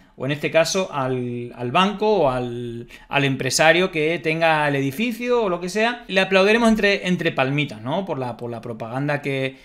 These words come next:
que hacemos. Y esto, si, por suerte, mira, el, el trabajo que está haciendo Willy Veleta, eh, en este caso, es, creo que, que es fantástico y, y se necesita, se necesita que se cuenten, porque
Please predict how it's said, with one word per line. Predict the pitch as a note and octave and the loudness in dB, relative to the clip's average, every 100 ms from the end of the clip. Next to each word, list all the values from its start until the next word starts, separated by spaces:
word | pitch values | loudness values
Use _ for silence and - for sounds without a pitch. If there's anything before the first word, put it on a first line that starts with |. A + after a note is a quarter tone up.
| _ - | _ 0
que | |
hacemos. | - G#3 A#3+ C4+ | 4 6 6 8
Y | A3+ | 8
esto, | C4 A3+ A#3 - _ - _ | 8 2 0 -2 _ -20 _
si, | - D3 C#3+ C#3+ C#3+ C#3 | -2 0 0 0 -2 0
por | C#3+ | 0
suerte, | - G#3+ G3 | 6 6 6
mira, | F#3 E3+ C#3 C3+ | 4 6 4 2
el, | C3 C#3 | 0 -2
el | C3+ | 0
trabajo | D3 G3 | 4 4
que | G#3 | 2
está | G3+ | 0
haciendo | G3+ G3+ F#3+ | 0 0 0
Willy | F#3+ F#3 | 2 2
Veleta, | F3 E3+ G3 F#3 G3 - _ _ - | 4 4 4 2 -2 -8 _ _ -12
eh, | B2+ B2+ B2+ | -8 -4 -2
en | D3 | -2
este | E3 | 0
caso, | E3+ E3 B2+ | 0 2 2
es, | C3 C3+ C3+ B2 | 0 -4 -14 -8
creo | C#3 | -4
que, | C#3 C3+ C3 B2+ | -2 -2 -2 -4
que | - B2+ | -6 -6
es | |
fantástico | - B2+ D#3+ G#3+ G#3 F#3 G#3 - | -4 -2 0 0 0 -4 -4 -2
y, | C#3 B2+ - - _ - | -4 -6 -12 -20 _ -6
y | C#3+ | -2
se | - D3+ | 0 0
necesita, | D3 D#3+ C#3 A#3 C#4 C#3 G#2+ - | 0 -2 0 0 -2 -4 -8 -16
se | - - | -12 -8
necesita | B2 B2 C3 C4+ | -8 -8 -4 -2
que | B3 | -2
se | - D3+ | -2 2
cuenten, | A3+ A#3+ D#3 | 2 2 -2
porque | C#3 C3+ C3 | -2 -2 -4